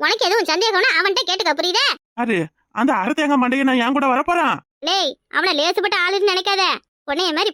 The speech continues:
Speaker 1: பத்து ஆளுக்கு சமானம்டா. எம்மா, இப்பதான் எனக்கு நிம்மதியாவே இருக்குமா.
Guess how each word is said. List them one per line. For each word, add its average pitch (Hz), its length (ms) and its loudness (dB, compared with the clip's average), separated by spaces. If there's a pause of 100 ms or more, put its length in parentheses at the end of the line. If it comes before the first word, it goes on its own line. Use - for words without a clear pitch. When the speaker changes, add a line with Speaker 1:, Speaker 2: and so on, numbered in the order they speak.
Speaker 1:
பத்து 294 200 -4
ஆளுக்கு 403 300 0
சமானம்டா. 370 420 0 (380)
எம்மா, 302 180 0 (340)
இப்பதான் 320 380 -4
எனக்கு 285 240 -6
நிம்மதியாவே 339 480 2
இருக்குமா. 320 280 0